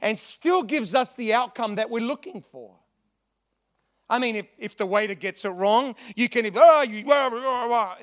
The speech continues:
and, okay, gives you the outcome. Or you can say it nicely. Hey, say, "Listen, sorry, we ordered this, but, you know, this has come through. Maybe there was a mistake." No, it's a comp-, it's still gonna give you the same outcome,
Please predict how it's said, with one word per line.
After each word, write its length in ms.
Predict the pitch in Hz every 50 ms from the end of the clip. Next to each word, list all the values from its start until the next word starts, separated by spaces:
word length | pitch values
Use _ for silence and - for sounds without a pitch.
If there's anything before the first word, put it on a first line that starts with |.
| 208
and, 300 | 190 165 151 139 135 - -
okay, 320 | - 196 220 - 190 175 180
gives 260 | 143 156 208 175 156
you 80 | 196 185
the 140 | 165 175
outcome. 380 | 170 190 208 208 - 180 151 139 _ - - - -
Or 180 | - 214 262 269
you 160 | 220 262 262
can 220 | - - 285 254
say 320 | 247 - - - 277 285 262
it 100 | 262 240
nicely. 640 | 233 247 254 277 302 - - 214 190 165 139 117 _ _ - - -
Hey, 140 | - 240 240
say, 240 | - - 254 226 226
"Listen, 400 | 233 247 247 - - 214 190 -
sorry, 280 | - 247 226 220 214
we 160 | 202 214 220
ordered 360 | 214 226 240 233 220 170 139 143
this, 260 | 220 220 196 - - - - - _ _
but, 180 | - 196 196 185
you 80 | 208 220
know, 240 | 214 208 190 190
this 200 | 185 190 220 196 208
has 120 | 214 -
come 240 | - - 220 196 190
through. 520 | - - - 202 220 214 208 196 185 165 185
Maybe 200 | 185 202 196 202
there 140 | 175 190 185
was 140 | 180 151
a 40 | 180
mistake." 500 | 180 170 160 - - 190 180 170 160 143 _ _ _ _ _ _
No, 160 | - 190 226 240 - - - _ -
it's 160 | 254 - -
a 60 | 285 -
comp-, 180 | - 285 196 - 523
it's 140 | 247 226 -
still 260 | - - 320 349 370
gonna 200 | 277 359 330 311
give 180 | 214 208 277 208
you 100 | 233 240
the 100 | 208 226
same 300 | - - 247 208 202 202
outcome, 640 | 208 220 247 262 _ - 147 127 131 160 208 226